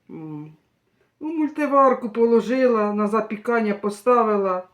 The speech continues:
і все. Нічого туди, ні води, нічого, просто кусочки овочів і фруктів. Положила, вони свій сок пустили трішки там, як їм надо, і все.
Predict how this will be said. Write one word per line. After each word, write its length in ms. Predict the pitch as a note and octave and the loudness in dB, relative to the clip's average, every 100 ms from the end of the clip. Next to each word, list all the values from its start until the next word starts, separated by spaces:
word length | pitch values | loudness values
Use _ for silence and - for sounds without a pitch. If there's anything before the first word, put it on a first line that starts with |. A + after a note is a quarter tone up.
| _ _ | _ _
і 120 | F#4 | -6
все. 600 | F#4 - - E4 D4 B3+ _ _ _ _ _ _ | -6 -14 -6 -4 -4 -8 _ _ _ _ _ _
Нічого 680 | F#3 B3 F4 F4 D#4+ C#4+ A3+ | -4 0 0 0 -2 2 2
туди, 280 | A3+ F#3 G#3 | 0 2 4
ні 220 | C#4 D#4 | 4 2
води, 680 | B3+ C4+ F3 B3 A3+ G#3 G#3 _ - | 0 -2 0 -2 -2 -4 -10 _ -6
нічого, 520 | A3+ A#3+ - B3+ A#3 | -4 -4 0 0 0
просто 560 | G3+ A#3 D4 D4+ - | 0 -2 0 -4 -6
кусочки 840 | B3 G3+ - G#3 B3 A#3+ - G3 F#3+ _ _ _ _ | -8 -8 -8 -2 -2 -4 -6 -6 -6 _ _ _ _
овочів 600 | G3+ B3+ A#3+ G#3 - F3+ | -2 0 0 -2 -8 -10
і 60 | |
фруктів. 640 | D#3+ G3 D#3+ D#3+ _ - E3 E3 _ _ _ _ _ | -10 -14 -14 -16 _ -18 -18 -20 _ _ _ _ _
Положила, 1000 | - A#3+ A#3 G#3+ D#3+ G3+ G#3+ A#3 A3 G3+ G3+ _ _ _ - | -2 0 2 0 0 0 2 0 -2 -6 -10 _ _ _ -10
вони 300 | F3 A3+ A3+ | -4 -2 -2
свій 260 | A3 G3+ | -4 -8
сок 420 | F#3+ G#3 G#3 G#3 | -4 0 0 0
пустили 560 | G3 F#3 - G#3 A#3 A3 | -12 -12 -6 -2 0 0
трішки 580 | A3 G3+ G#3 G3+ - G3 | -4 -6 -8 -10 -8 -8
там, 280 | G3 F#3+ F#3+ | -4 -4 -4
як 140 | F#3 | -6
їм 280 | F#3 F#3+ F#3 | -6 -6 -4
надо, 480 | G3 F#3+ F#3 E3+ F3 _ _ _ _ | -4 -4 -4 -6 -8 _ _ _ _
і 180 | - C4+ | -4 -4
все. 540 | C4 - D4 C#4+ A3 | -4 -4 -2 -2 -6